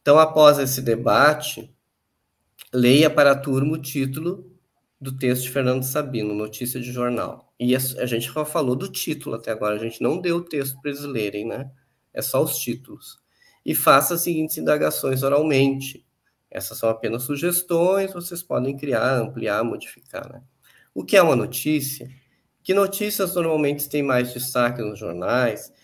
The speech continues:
Que tipo de texto poderia apresentar o título notícia de jornal? Que assunto poderia ser abordado nessa notícia de jornal? Então,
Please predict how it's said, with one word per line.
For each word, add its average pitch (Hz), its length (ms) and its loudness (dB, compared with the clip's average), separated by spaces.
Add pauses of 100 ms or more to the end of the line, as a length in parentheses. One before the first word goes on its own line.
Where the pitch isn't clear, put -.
(200)
Que 175 120 -8
tipo 180 280 -8
de 156 140 -8
texto 156 680 0
poderia 127 380 0
apresentar 117 580 -2
o 117 80 -6
título 123 400 -8
notícia 117 380 -10
de - 80 -16
jornal? 110 680 0 (300)
Que - 140 -2
assunto 196 440 -2
poderia 151 360 -2
ser 147 180 -4
abordado 120 920 2
nessa 110 300 -4
notícia 110 460 -8
de 135 80 -18
jornal? 107 760 -2 (500)
Então, 139 500 -4